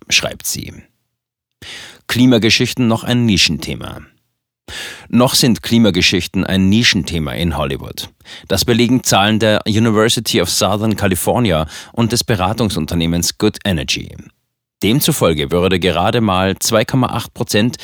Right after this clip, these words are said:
der siebenunddreißigtausendvierhundertdreiundfünfzig Film- und Fernsehdrehbücher, die in den U S A ausgestrahlt und zwischen zwanzig sechzehn und zwanzig zwanzig geschrieben wurden, Schlüsselwörter wie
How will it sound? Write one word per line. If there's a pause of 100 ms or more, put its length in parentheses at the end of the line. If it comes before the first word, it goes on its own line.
(280)
der
siebenunddreißigtausendvierhundertdreiundfünfzig
Film-
und
Fernsehdrehbücher, (380)
die
in
den
U
S
A
ausgestrahlt
und
zwischen
zwanzig
sechzehn
und
zwanzig
zwanzig
geschrieben
wurden, (320)
Schlüsselwörter
wie